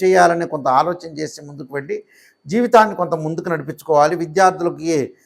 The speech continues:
అధిక శ్రద్ధతో చదివి పోటీ పరీక్షలు ఉత్తీర్ణత రావటం,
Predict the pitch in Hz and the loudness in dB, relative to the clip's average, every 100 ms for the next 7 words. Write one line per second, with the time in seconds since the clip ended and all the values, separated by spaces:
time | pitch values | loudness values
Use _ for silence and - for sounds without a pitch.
0 | _ _ 139 151 196 208 - 170 170 170 | _ _ 0 2 2 2 2 -2 -2 -4
1 | 170 156 156 175 170 175 185 170 170 160 | -4 -2 0 0 0 -4 -2 -4 -6 -6
2 | 139 135 165 156 147 151 147 147 147 196 | -6 -4 -6 -4 -4 2 2 2 -2 -8